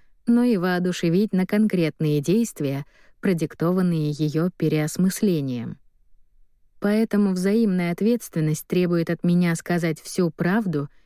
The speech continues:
и ничего, кроме правды, настолько четко и ясно, насколько я могу.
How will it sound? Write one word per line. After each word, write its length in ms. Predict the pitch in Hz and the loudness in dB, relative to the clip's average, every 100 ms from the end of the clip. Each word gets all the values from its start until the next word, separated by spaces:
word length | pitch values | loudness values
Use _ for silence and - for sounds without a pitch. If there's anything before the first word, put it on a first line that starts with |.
| _ - | _ -2
и 140 | 196 | 2
ничего, 540 | 175 175 170 170 160 196 | 2 2 0 -2 0 0
кроме 400 | - 175 190 208 | 0 0 2 0
правды, 500 | - 135 147 135 - - - _ _ | -2 -4 -6 -6 -8 -12 -20 _ _
настолько 640 | 180 160 - 175 147 - 147 | 0 0 -2 -2 -2 -4 -4
четко 440 | - 170 - - | -2 -4 -4 -2
и 140 | 151 | 0
ясно, 500 | 151 170 220 - 156 | 0 0 -2 -2 -4
насколько 600 | 156 170 185 - 165 - | 0 -2 -2 -2 -2 0
я 160 | 185 175 | 0 2
могу. 440 | 190 220 151 135 | 2 2 0 -4